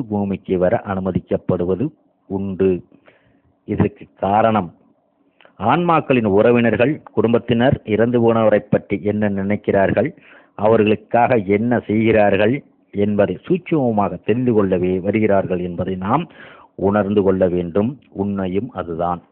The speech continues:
அப்படி அவர்கள் பூமிக்கு வரும்போது தங்களை பற்றி தன் உறவினர்கள், குடும்பத்தை சார்ந்தவர்கள் மறந்திருந்தால்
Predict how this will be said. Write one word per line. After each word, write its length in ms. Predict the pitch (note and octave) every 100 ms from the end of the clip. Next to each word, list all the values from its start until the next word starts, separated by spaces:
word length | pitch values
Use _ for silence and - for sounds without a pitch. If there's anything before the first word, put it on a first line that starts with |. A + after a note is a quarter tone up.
| _ _ _ _ _ _ _ _ _ _ _ _ _
அப்படி 400 | - G#2+ - E3 D#3
அவர்கள் 280 | C#3 B2+
பூமிக்கு 400 | A2+ D#3+ E3+ E3 D3
வரும்போது 500 | B2+ C3 C3 A#2+ G#2+
தங்களை 360 | - A2 G#2+ G#2+
பற்றி 380 | - A2 - B2+ - _ _ _
தன் 160 | G#2+ G2+
உறவினர்கள், 680 | G2+ A#2+ B2+ A#2+ A2 A#2 D#3+
குடும்பத்தை 500 | - A2+ A#2+ A2+ - G#2+
சார்ந்தவர்கள் 640 | G#2+ G#2 G#2+ G#2 A2 B2+ -
மறந்திருந்தால் 840 | G2 F#2+ G2+ G2+ G2+ G2 G#2+ C3